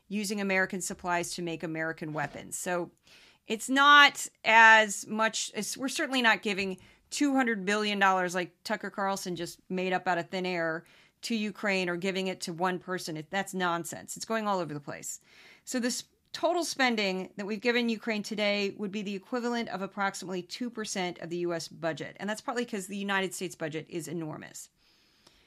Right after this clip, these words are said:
Now we transition into Fox can't make up its mind about the war in Ukraine.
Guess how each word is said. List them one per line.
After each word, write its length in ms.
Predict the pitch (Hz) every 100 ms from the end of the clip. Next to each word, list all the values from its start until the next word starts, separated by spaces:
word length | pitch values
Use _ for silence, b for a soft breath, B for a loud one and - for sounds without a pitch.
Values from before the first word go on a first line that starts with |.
| b b b
Now 240 | 247 277 285
we 140 | 294
transition 840 | 277 - 359 359 311 392 - 277 214
into 680 | 180 180 175 147 151 262 302 _ _ _ _ _ _ _
Fox 500 | - 330 339 - -
can't 380 | 285 302 -
make 240 | 208 226 233
up 140 | 247
its 180 | 233 -
mind 400 | 196 190 196 196
about 260 | 180 170 175
the 80 |
war 300 | 170 156 165
in 100 | 165
Ukraine. 600 | 175 175 - 127 87 -